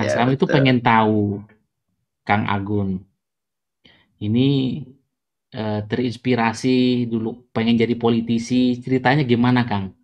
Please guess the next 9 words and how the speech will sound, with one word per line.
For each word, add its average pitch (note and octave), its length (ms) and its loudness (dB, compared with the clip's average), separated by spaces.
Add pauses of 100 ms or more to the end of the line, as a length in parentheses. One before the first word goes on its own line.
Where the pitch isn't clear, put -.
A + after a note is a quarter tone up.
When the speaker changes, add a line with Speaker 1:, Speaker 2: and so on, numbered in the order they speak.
(360)
Speaker 1:
Udah A2 240 0
banyak G#2 400 -2
aktivitas, A2+ 480 -2
banyak A#2 240 0
organisasi, G#2+ 880 -2 (320)
ceritanya B2+ 480 2
gimana? A2+ 560 0
Itu A#2+ 240 -2
se-, - 160 -6